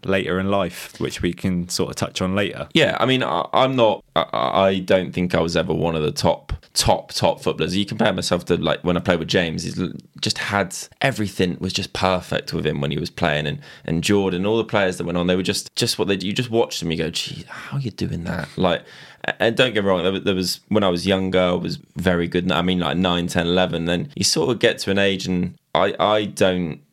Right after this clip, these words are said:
Speaker 2: I've never thought I'm a top, top footballer, and that, that's probably always been my problem. You know, I've never actually believed myself what I can do and what I can, I can achieve. It,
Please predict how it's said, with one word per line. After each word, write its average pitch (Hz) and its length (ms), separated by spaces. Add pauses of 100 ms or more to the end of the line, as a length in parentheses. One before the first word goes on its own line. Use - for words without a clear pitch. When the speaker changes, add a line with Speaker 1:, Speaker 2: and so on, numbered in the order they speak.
(180)
Speaker 2:
I've 92 160
never 98 220
thought 85 420
I'm 82 420
a - 120
top, - 480 (100)
top - 320
footballer, - 540
and 92 160
that, 92 160
that's 110 180
probably 117 260
always 104 220
been 98 160
my 90 160
problem. 80 580 (300)
You 90 140
know, 78 220
I've 87 140
never 87 540
actually 90 360
believed 87 420
myself 85 720
what 87 300
I 80 60
can 87 260
do 82 200
and 87 140
what - 280 (120)
I 87 200
can, - 280
I - 140
can 87 180
achieve. 82 420
It, 90 140